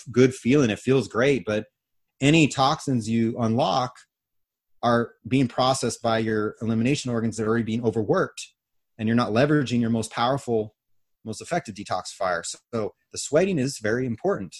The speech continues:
And that's why you need an enclosure or some sort of situation wherein you heat the whole body up and you get a sweat response. And Doctor Klinghardt says, or I think it's Doctor Klinghardt, maybe I'm misquoting, but,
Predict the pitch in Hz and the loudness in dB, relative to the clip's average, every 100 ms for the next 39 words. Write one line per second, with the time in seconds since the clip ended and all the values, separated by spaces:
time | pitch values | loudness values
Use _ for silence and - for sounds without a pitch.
0 | - _ _ _ _ 110 127 - 127 123 | -20 _ _ _ _ -4 -4 0 0 0
1 | 120 135 135 123 - 151 156 139 127 - | 2 4 4 0 2 2 4 2 -2 0
2 | 120 - 185 220 220 220 196 - 180 - | 0 0 -4 -4 0 0 0 -2 -4 -2
3 | 156 165 156 120 113 131 131 120 117 113 | 0 0 -2 -4 2 4 4 4 0 -4
4 | _ _ _ _ _ 107 117 160 175 120 | _ _ _ _ _ -4 -2 0 0 0
5 | 139 165 196 160 135 117 131 143 _ _ | 2 4 4 4 2 0 0 -6 _ _
6 | _ _ _ - 117 117 113 135 117 - | _ _ _ -4 0 2 2 2 2 -2
7 | - - 147 120 - 104 82 - - - | -6 -2 0 -2 -4 -8 -8 -10 -14 -18
8 | _ _ 113 135 123 123 175 196 165 131 | _ _ -2 0 0 -2 -2 2 2 2
9 | 123 - 120 117 107 - - _ _ _ | 0 -2 0 0 -2 -6 -16 _ _ _
10 | _ _ _ 113 123 180 - 92 85 80 | _ _ _ -10 -6 -6 -4 -6 -6 -12
11 | 95 87 85 82 110 110 95 95 - - | -12 -8 -8 -8 -6 -6 -6 -8 -10 -8
12 | 90 87 85 82 | -6 -6 -6 -8